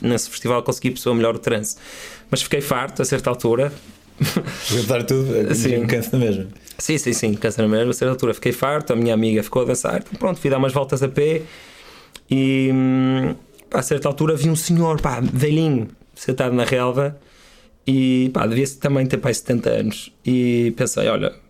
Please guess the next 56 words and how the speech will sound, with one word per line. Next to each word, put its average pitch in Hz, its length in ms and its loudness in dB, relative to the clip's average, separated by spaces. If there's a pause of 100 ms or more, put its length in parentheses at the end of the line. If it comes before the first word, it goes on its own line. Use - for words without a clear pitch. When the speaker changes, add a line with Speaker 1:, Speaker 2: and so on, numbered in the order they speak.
Speaker 1:
vou 160 140 0
perguntar 160 340 0
a, 143 340 2
a 131 40 0
história, 127 500 0
qual 131 180 0
é 135 40 2
a - 20 0
história 139 260 0
daquele 131 240 0
senhor." 143 340 0 (600)
Vamos 156 200 0
sentar 151 180 -2
ao 147 80 2
lado 147 140 0
dele, 165 160 2
estamos 127 280 -2
dois 123 220 0
aqui 127 180 -2
sozinhos. 127 600 0 (520)
Então - 120 -2
sentei-me 190 320 0
ao 185 40 0
lado 185 140 2
dele, 175 220 2
comecei 151 260 0
a 147 40 0
falar, 156 520 0
pá, 110 180 -2
ele 123 220 2
disse-me, 135 380 0
"Foi, 131 320 2
eu 131 60 2
já 131 120 0
venho 135 180 2
a 123 40 0
festa, 123 320 -2
eu 123 160 0
já 127 300 0
comecei 135 320 0
a - 20 2
ir 131 60 2
a 123 40 0
festas 135 380 -2
de - 60 -10
trance 127 400 0
há 123 40 -4
quarenta 127 400 0
anos." 127 380 2
Speaker 2:
Ele 123 80 2
era 123 120 2
indiano 143 340 2
ou 139 60 2
era 123 220 2
Speaker 1:
Não, 131 160 2
era, 127 160 2